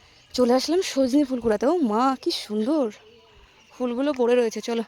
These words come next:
একটু দেখে আসি। এই দেখো, দেখেছো? এখান থেকে এখন সজনে ফুলগুলোকে একটু একটু করে কুড়িয়ে নেওয়া হবে। পাশে দেখেছো কত বড় একটা পুকুর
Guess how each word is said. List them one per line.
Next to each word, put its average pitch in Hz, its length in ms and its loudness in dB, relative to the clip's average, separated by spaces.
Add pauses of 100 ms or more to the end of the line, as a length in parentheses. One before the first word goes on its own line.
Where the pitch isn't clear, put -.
(120)
একটু 240 120 -6 (120)
দেখে 202 180 -4 (100)
আসি। 214 160 -10 (960)
এই 202 200 0
দেখো, 190 220 -8 (1400)
দেখেছো? 247 300 -8 (1160)
এখান 254 180 -2
থেকে 262 200 2
এখন 277 200 -2
সজনে 226 260 0
ফুলগুলোকে 277 460 0
একটু - 160 -10
একটু - 140 -16
করে 285 200 0
কুড়িয়ে 247 220 0
নেওয়া 240 280 0
হবে। 220 160 -2 (4000)
পাশে 220 240 2
দেখেছো 302 300 2
কত 220 120 2 (120)
বড় 202 200 4
একটা 285 140 -4 (120)
পুকুর 214 340 -6